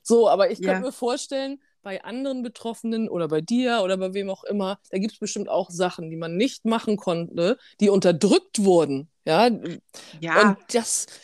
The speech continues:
Speaker 1: das ist das, ne? Sich eine
Speaker 2: Vor
Speaker 1: Freude
Speaker 2: allem
Speaker 1: machen.
Speaker 2: vor allem, es ist, wie du richtig sagst, wenn man betroffen ist von Ex-Partner, Ex-Partnerin, dann kommt man in dieses, „Das gönn ich mir jetzt wieder.“ Und ich überleg,
Speaker 1: Ja.
Speaker 2: „Wie war ich vorher? Ich war glücklich.“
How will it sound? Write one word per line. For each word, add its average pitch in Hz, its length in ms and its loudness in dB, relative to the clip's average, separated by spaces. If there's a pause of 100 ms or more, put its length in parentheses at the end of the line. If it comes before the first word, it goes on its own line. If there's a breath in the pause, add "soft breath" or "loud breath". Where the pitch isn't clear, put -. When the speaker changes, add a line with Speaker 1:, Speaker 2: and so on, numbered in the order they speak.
Speaker 1:
das 294 180 -4
ist 302 220 -6
das, 143 260 -2
ne? 240 280 -2
Sich 269 180 -8
eine 285 80 -6 (120)
Speaker 2:
Vor - 140 4
Speaker 1:
Freude - 20 4
Speaker 2:
allem 214 300 2
Speaker 1:
machen. 151 200 -16 (600)
Speaker 2:
vor 208 160 0
allem, 202 280 0
es 208 160 -4
ist, 240 340 -2
wie 240 120 -2
du 247 80 2
richtig 247 300 -2
sagst, 202 280 -2
wenn 208 80 0
man 214 120 0
betroffen 214 500 -2
ist 202 140 -2
von 202 120 -2
Ex-Partner, 180 640 -2
Ex-Partnerin, 190 760 -2 (360 loud breath)
dann 208 160 0
kommt 208 260 2
man 220 200 4
in 214 80 4
dieses, 220 480 2
„Das 190 340 -2
gönn 226 300 4
ich 233 180 -6
mir 208 140 2
jetzt 180 300 -2
wieder.“ 165 260 -4
Und 170 120 -4
ich 196 120 -6
überleg, 285 360 4
Speaker 1:
Ja. 170 40 -10
Speaker 2:
„Wie 214 180 -2
war 190 220 2
ich 208 120 -2
vorher? 226 500 2
Ich 190 120 -4
war 196 120 2
glücklich.“ 247 400 0